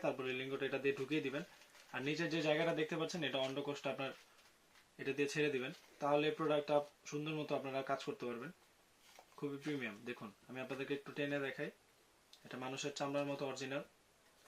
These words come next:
একেবারে প্রিমিয়াম। প্রত্যেকটা প্রোডাক্টই আপনারা বক্স সহকারে পাবেন। এগুলো বক্স দেখতে পাচ্ছেন, চায়না, একেবারে চায়না থেকে ইম্পোর্ট করা যেভাবে লেখাগুলো আছে সব এই একেবারে অরিজিনাল চায়না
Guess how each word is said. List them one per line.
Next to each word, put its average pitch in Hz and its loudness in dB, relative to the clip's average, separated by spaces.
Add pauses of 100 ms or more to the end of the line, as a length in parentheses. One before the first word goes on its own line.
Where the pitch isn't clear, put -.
(680)
একেবারে 127 -4
প্রিমিয়াম। 120 -8 (640)
প্রত্যেকটা 151 2
প্রোডাক্টই 165 4
আপনারা 151 6 (120)
বক্স 131 4
সহকারে 147 6
পাবেন। 143 2 (160)
এগুলো 143 8 (120)
বক্স 135 2 (200)
দেখতে 147 2
পাচ্ছেন, 143 2
চায়না, 143 2 (720)
একেবারে 139 -4
চায়না 135 -2
থেকে 143 -6
ইম্পোর্ট 143 -4
করা 139 0
যেভাবে 139 -2 (100)
লেখাগুলো 131 -2
আছে 143 -8 (120)
সব 135 -2 (140)
এই 151 4 (420)
একেবারে 151 4
অরিজিনাল 156 2
চায়না 156 4